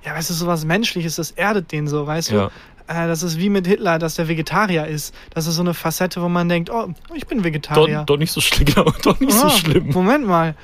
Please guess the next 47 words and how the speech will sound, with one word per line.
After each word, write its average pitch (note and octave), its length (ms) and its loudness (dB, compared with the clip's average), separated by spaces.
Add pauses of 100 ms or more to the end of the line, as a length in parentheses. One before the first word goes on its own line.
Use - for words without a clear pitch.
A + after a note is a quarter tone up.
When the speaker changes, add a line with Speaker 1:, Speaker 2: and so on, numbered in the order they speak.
Speaker 1:
Und F#3 140 2
bei F#3+ 160 4
Kim A3+ 160 2
Jong-un A3 300 6
ist A#3 80 2
es F#3+ 80 -2
halt F#3 100 4
auch A3 140 6
so, G#3 100 -2
„Moment G3+ 240 2
mal, E3+ 100 2
ich F#3+ 120 -2
hab F#4 100 2
eine A#3+ 100 -2
Herz-O E3+ 320 0
P, F3 140 -4
ich F3+ 120 0
kenn E4 120 -2
jemanden, F#3 220 0
der F3 80 0
eine E3 100 0
Herz-O D#3+ 240 -4
P D#3+ 140 -4
hatte.“ D#3+ 260 -2 (220)
Und F3 160 0
die E3 60 -2
bauen F3 220 4
den G3+ 160 2
halt F3+ 140 0
auf F3+ 180 0
so F#3 300 0
als, - 400 -6
als F#3 360 -8
wie G#3 360 0
damals F#3 380 2
die F#3+ 120 -2
Pharaonen, F3 640 2
so D3+ 140 -4
nicht E3 180 -2
menschlich F3 480 0
fast D3+ 260 -6
schon, D#3+ 220 -6
sondern D#3+ 220 -4
Speaker 2:
Mhm. A#3 60 -6
Speaker 1:
übermenschlich E3+ 600 2
als E3 240 -6
Gott F3+ 300 2